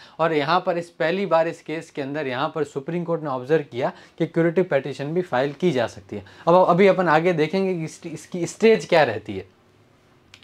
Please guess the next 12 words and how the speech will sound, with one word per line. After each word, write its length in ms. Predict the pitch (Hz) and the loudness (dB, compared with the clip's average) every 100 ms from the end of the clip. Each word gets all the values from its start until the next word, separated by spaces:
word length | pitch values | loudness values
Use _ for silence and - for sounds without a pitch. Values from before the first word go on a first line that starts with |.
| - | 2
राइट? 260 | 190 220 - - - | 4 2 -4 -20 -2
अब 120 | 185 190 | 2 4
देखो 300 | 170 139 139 | 4 2 0
इसके 540 | 160 - 226 - - _ _ - | 2 4 4 4 -4 _ _ -2
अंदर 240 | 160 185 | 2 6
अपन 220 | 190 185 190 | 6 4 0
इसकी 240 | 160 190 | -2 2
डेफिनेशन 500 | 156 - 208 175 175 | 2 2 0 0 0
देखते 260 | 143 139 147 | 0 0 -2
हैं 60 | |
पहले 220 | 123 113 | -2 -2
तो 120 | 117 | -2